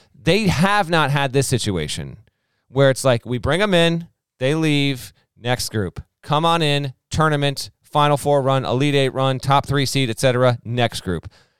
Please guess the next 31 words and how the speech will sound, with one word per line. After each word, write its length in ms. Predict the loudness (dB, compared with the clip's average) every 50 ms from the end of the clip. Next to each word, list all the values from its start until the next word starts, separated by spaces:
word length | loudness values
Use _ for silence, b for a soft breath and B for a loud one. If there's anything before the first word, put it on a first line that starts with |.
| b b _
This 220 | _ -4 -4 0 2
hasn't 280 | 2 2 2 2 0
happened. 500 | 0 0 0 -2 -4 -8 -12 -14 -18 -20 _ _ _ _ _ _ _ _ _ _
Yes, 260 | 0 0 0 2 2
I 80 | 2
know 140 | 2 2 2
Kentucky 400 | 0 0 0 0 0 2 0 0
once 260 | 0 0 0 -2 -4 -8 -10
missed 400 | -10 -8 -2 0 0 0 0 -2
one 340 | -4 0 2 2 2 2 0
N 160 | -2 -4 -4
C 100 | -2 -2
double 180 | -2 -2 -2 -2
A 40 |
tournament. 440 | -2 -2 -2 -2 0 0 -2 -2 -4
We've 180 | -6 -8 -8 -10 _ _ _ _ _ _ _ _ _ _ _ _ _ -8
talked 200 | -6 -6 -6 -4
about 200 | -4 -4 -2 -2
it 100 | -4 -4
ad 140 | -4 -4 -2
nauseum 360 | -2 0 0 0 -2 -4 -8
before, 280 | -8 -6 -2 -2 0
why 160 | 2 2 2 2
that's 160 | 0 -4 -6
a 20 |
different 300 | -8 -10 -10 -10 -10 -10
situation 500 | -10 -10 -8 -6 -6 -4 -6 -6 -8 -8
than 140 | -8 -6 -6
this 160 | -8 -8 -8
one 160 | -8 -8 -8
now. 280 | -8 -10 -10 -12 -14 b